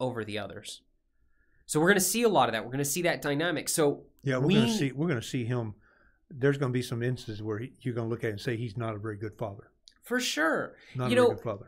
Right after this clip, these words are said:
Speaker 1: but don't understand, we're not looking at Jacob and trying to beat up Jacob.
Speaker 2: No,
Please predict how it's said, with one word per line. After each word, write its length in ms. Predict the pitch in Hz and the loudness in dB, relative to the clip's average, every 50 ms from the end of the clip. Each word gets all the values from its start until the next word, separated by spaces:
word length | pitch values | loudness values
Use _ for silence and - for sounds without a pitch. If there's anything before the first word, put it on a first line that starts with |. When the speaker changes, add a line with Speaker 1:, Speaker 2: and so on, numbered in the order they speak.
| - - | -14 -2
Speaker 1:
but 240 | 165 202 190 147 214 | 0 0 0 4 4
don't 220 | 233 240 262 269 | 6 6 6 4
understand, 520 | 254 233 208 190 - - 220 214 208 170 | 2 0 0 -2 -2 0 2 2 2 2
we're 60 | 143 143 | 2 2
not 240 | 151 202 226 - | 2 0 0 -2
looking 300 | 151 156 202 208 226 208 | -2 -2 -2 0 0 -2
at 100 | 175 139 | -2 -4
Jacob 540 | 127 - 139 139 143 143 143 131 113 98 - - - | -2 0 0 0 0 0 -2 -4 -6 -6 -8 -10 -10
and 100 | 135 - | -8 -6
trying 240 | - 156 151 143 135 | -2 0 0 0 0
to 60 | 120 | -2
beat 280 | 110 - 143 147 143 139 | -4 -6 -4 -2 -2 -2
up 160 | 123 - - | -2 -4 -6
Jacob. 360 | - - 120 113 113 113 127 139 | -8 -8 -8 -8 -6 -2 0 2
Speaker 2:
No, 340 | 175 202 208 175 120 98 | 4 4 4 2 0 0